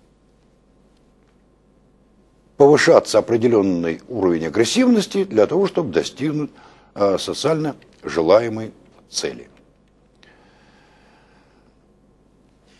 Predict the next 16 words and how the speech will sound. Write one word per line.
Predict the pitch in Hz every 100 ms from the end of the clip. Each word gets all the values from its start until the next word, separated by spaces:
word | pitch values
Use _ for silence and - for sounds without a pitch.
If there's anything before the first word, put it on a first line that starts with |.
| _ _ _ _ _ _
Но | 120 202
агрессивность | 202 208 208 226 208 -
по-разному | 214 220 - 104 82 76 - - - -
влияет | 90 104 113 175 185 185 - - -
на | - 101
деятельность | 85 107 139 139 135 127 -
и | -
поведение | - 104 87 73 85 85 87
человека. | - 117 143 87 - - _ _ _ _ _ _ _ -
Если | 110 170 - 139
небольшое | 131 123 120 - 131 110 101 - _ _ _ _
повышение | - 113 107 95 92
агрессивности — | 85 92 - 90 78 71 - - -
это | 87 92
норма | 92 117 90 80
для | 71 80 78